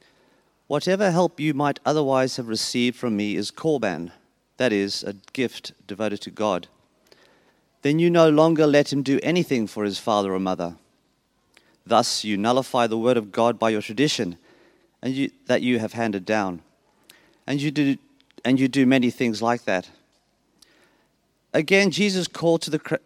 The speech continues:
called the crowd to him and said, "Listen to me, everyone, and understand this. Nothing outside a man can make him unclean by going into him.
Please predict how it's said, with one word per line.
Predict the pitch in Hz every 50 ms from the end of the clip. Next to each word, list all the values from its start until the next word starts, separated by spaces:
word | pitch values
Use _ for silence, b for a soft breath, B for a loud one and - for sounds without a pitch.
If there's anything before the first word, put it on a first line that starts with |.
| _ _
called | - - 185 190 190
the | 175 -
crowd | - - 143 131 127 -
to | - 127
him | 123 120 117
and | 110 107
said, | - - 127 117 107 110 - - - _ _ _
"Listen | 131 180 202 - 196 175
to | - - 139
me, | 120 110 110 92
everyone, | 131 139 143 139 117 107 101 92 90 85 - - -
and | - 110 -
understand | - 123 127 135 131 - - 123 117 113 113 104
this. | 120 127 101 - - - - - _ _ _ _ _ _ _ _ _ _ _ _ _ _ _ _ _ _ b b b b b b b b b b b b
Nothing | - 135 160 180 - 202 190 180
outside | 165 160 151 - - - 160 143 147 143 131
a |
man | 120 117 110 107 110 -
can | - 117 107
make | 117 120 120 - -
him | 120 107 - -
unclean | 123 131 131 - - 117 127 117 110 104 104 98
by | - 104 107
going | 101 104 117 117 113 113 104
into | - 147 143 - - 123
him. | 104 98 85 80 78